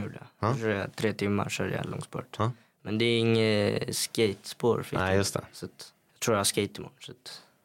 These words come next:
Speaker 1: då blir det snurra på konstspår.
Speaker 2: Ah, ja, ja. Är det också,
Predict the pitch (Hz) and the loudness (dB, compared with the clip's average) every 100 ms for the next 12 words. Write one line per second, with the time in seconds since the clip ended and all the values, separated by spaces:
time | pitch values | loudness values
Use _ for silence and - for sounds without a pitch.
0 | _ - 107 - - - - 101 95 92 | _ -4 -2 0 -2 -4 -4 -2 -2 -2
1 | 92 92 - - - _ - 104 104 85 | -2 -2 -4 -12 -18 _ -4 0 2 0
2 | 76 - - 87 101 _ _ _ - 107 | -4 -12 -4 -2 -2 _ _ _ 0 4
3 | 107 101 | 4 2